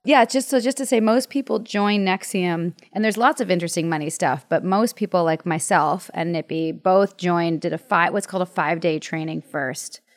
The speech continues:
uh, or something like that, like the introductory course. And I learned later from Keith when he taught me sales is that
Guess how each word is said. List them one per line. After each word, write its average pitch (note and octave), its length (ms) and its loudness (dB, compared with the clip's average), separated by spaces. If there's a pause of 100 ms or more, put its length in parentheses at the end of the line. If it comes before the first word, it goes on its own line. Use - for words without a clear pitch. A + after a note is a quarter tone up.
(380)
uh, D#3+ 160 -4
or D#3+ 80 -2
something G3 300 -2
like D#3+ 160 0
that, D#3+ 120 2
like D#3+ 140 -2
the E3 260 0
introductory F3+ 560 0
course. - 460 -8 (600)
And F3+ 380 0
I G3+ 80 0
learned A3 300 0
later F#3 380 2
from - 180 -10
Keith C#4 280 -2
when G3+ 140 2
he F#3 80 0
taught F#3 300 -2
me F3 80 -4
sales G3 500 0
is E3 140 -8
that E3+ 240 -2